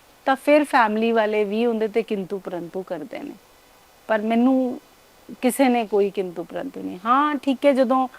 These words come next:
ਚੇਂਜ ਆਇਆ, ਮਤਲਬ ਜਦੋਂ, ਜਿਵੇਂ ਹੁਣ ਮੈਂ ਤੁਹਾਨੂੰ ਦੱਸਿਆ ਕਿ ਮੈਂ ਆਰਨਾਮੈਂਟਸ ਪਾਉਂਦੀ ਸੀ, ਤਾਂ ਕਈ ਵਾਰ ਮੈਨੂੰ, ਅ, ਘਰਦਿਆਂ 'ਚੋਂ ਕਈਆਂ ਨੇ ਕਹਿਣਾ, "ਲੈ ਤੂੰ ਵੱਖਰਾ ਅੰਮ੍ਰਿਤ ਛਕ ਲਿਆ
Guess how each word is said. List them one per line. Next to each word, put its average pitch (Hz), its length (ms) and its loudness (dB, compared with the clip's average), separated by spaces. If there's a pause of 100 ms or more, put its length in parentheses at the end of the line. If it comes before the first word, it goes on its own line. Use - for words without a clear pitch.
(300)
ਚੇਂਜ 269 480 8
ਆਇਆ, 214 600 8
ਮਤਲਬ 208 400 -2
ਜਦੋਂ, 202 460 -4
ਜਿਵੇਂ 202 280 -4
ਹੁਣ 208 140 -6
ਮੈਂ 202 140 -6
ਤੁਹਾਨੂੰ 196 260 -2
ਦੱਸਿਆ 190 320 -2
ਕਿ 202 120 -6
ਮੈਂ 185 420 -4
ਆਰਨਾਮੈਂਟਸ 185 640 -2
ਪਾਉਂਦੀ 185 340 -4
ਸੀ, 190 180 -10 (340)
ਤਾਂ 220 140 2
ਕਈ 220 160 4
ਵਾਰ 233 200 8
ਮੈਨੂੰ, 214 460 -2 (360)
ਅ, 180 560 0
ਘਰਦਿਆਂ 180 520 0
'ਚੋਂ 180 180 -6
ਕਈਆਂ 185 300 -4
ਨੇ 185 120 -6
ਕਹਿਣਾ, 180 300 -6
"ਲੈ 175 280 -2
ਤੂੰ 196 240 -4
ਵੱਖਰਾ 220 340 4
ਅੰਮ੍ਰਿਤ 240 300 0
ਛਕ 214 280 -4
ਲਿਆ 202 240 -2